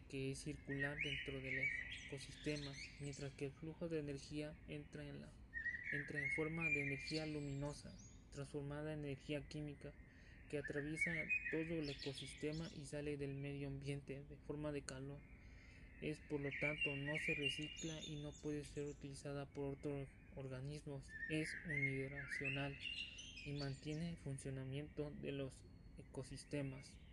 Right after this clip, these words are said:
Y la biodiversidad biológica es impor-, es importante en la Tierra. ¿Y por qué? Es importante porque es la vida en nuestro planeta,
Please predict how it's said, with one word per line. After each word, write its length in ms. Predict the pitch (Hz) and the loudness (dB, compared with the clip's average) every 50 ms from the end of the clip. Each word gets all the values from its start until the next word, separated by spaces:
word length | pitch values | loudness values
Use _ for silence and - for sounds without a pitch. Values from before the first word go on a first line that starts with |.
| - - - - 855 - - 1017 - - 1077 1077 1077 1077 1077 1077 1077 - 1077 1017 906 855 855 855 855 - - - - - - - - - - - - - - - - - - - - - - - - - - 1017 - - - - - - - - - - - 1077 - - - - | -14 -10 -8 -4 -2 0 0 0 0 0 2 2 4 4 4 4 2 2 2 0 0 0 -2 -4 -6 -6 -6 -6 -6 -6 -8 -10 -8 -6 -6 -6 -6 -8 -10 -10 -10 -10 -10 -10 -12 -12 -12 -12 -10 -8 -6 -6 -6 -6 -8 -8 -10 -12 -12 -10 -8 -6 -6 -4 -2 -2 -2 0
Y 80 | 147 147 | 2 2
la 160 | 147 143 143 | 4 4 4
biodiversidad 960 | 143 - 143 143 147 147 147 147 143 - - - - - - 147 147 156 165 | 6 6 4 4 2 2 2 2 2 0 -2 -8 -8 -6 -4 0 0 0 0
biológica 760 | 180 185 185 156 147 151 156 156 156 147 - 147 143 135 131 - - - - - | 2 2 2 4 4 2 2 0 -2 -4 -2 -2 -2 -2 -2 -4 -6 -8 -4 -4
es 220 | 143 147 - - | -4 -4 -2 -4
impor-, 400 | 156 147 - - 139 135 139 135 - - - - - - - - - - - - - - - - | -4 -4 -4 -4 -4 -4 -4 -6 -8 -12 -12 -12 -12 -14 -12 -12 -10 -8 -6 -4 -4 -4 -4 -4
es 180 | 151 - - | -4 -2 0
importante 580 | 165 147 - - 139 143 - 143 143 139 143 147 | 2 4 4 4 4 4 4 2 2 2 2 2
en 120 | 135 127 | 4 4
la 80 | 127 127 - - | 4 2 2 4
Tierra. 260 | 143 147 147 156 156 - - - - - - - - - | 4 4 4 4 2 -2 -4 -8 -10 -10 -10 -10 -8 -8
¿Y 80 | 147 - - | -8 -6 -4
por 200 | - 139 143 139 | -4 -4 -4 0
qué? 200 | - 175 175 180 180 - - - - - - - - - - - - - - - - - - - - - - - - - - - - - - - - - - - - - - - | 2 2 2 2 2 -2 -6 -10 -10 -10 -10 -10 -12 -12 -14 -14 -14 -14 -12 -12 -12 -12 -12 -14 -14 -14 -14 -16 -16 -14 -14 -14 -12 -12 -12 -12 -12 -12 -12 -12 -12 -10 -4 -2
Es 200 | - 180 - 202 | -2 0 2 0
importante 580 | 190 180 - 135 131 - - 143 147 156 156 - - | 0 0 2 0 0 2 2 0 0 0 -2 -4 0
porque 420 | 143 139 - - - 139 135 135 143 | 2 2 2 2 2 4 4 6 6
es 120 | - - | 4 4
la 120 | 151 143 139 | 2 2 0
vida 280 | 143 143 143 156 156 | 2 2 4 4 4
en 100 | 151 143 | 4 4
nuestro 260 | 135 131 127 - 135 131 - | 2 0 -2 -2 -4 -4 -2
planeta, 560 | 135 123 123 127 131 135 131 - - 135 131 | 0 0 2 2 4 2 2 2 -2 -6 -6